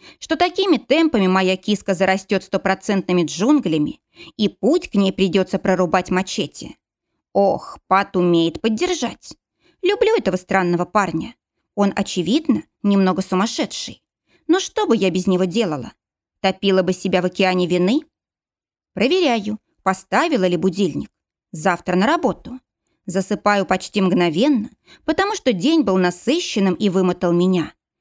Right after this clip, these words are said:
И просто мне хочется уснуть, чтобы не думать о том, какая я жалкая. Меня будит громкий звук уведомления. Что? Подслеповато щурясь,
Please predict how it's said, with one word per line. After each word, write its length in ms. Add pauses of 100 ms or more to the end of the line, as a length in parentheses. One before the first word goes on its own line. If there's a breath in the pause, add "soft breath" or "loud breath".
(240)
И 80
просто 360
мне 140
хочется 520
уснуть, 500
чтобы 320
не 120
думать 320
о 120
том, 380
какая 360
я 200
жалкая. 680 (840)
Меня 340
будит 420
громкий 380
звук 320
уведомления. 760 (480)
Что? 400 (580)
Подслеповато 720
щурясь, 640